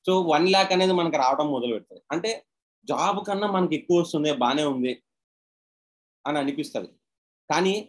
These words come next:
ఒక certain point of time లో ఉంటదండి. దీనికోసం నేను network marketing చేస్తున్నాను.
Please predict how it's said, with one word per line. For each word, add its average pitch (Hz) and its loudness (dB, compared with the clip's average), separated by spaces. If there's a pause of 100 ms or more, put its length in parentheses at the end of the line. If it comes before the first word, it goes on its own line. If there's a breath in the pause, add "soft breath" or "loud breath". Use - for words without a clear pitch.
ఒక 147 -2
certain 196 -4
point 165 -2
of 165 0
time 131 -4
లో 127 -2
ఉంటదండి. 107 -6 (300)
దీనికోసం 185 2
నేను 165 2
network 135 -2
marketing 123 -4
చేస్తున్నాను. 92 -10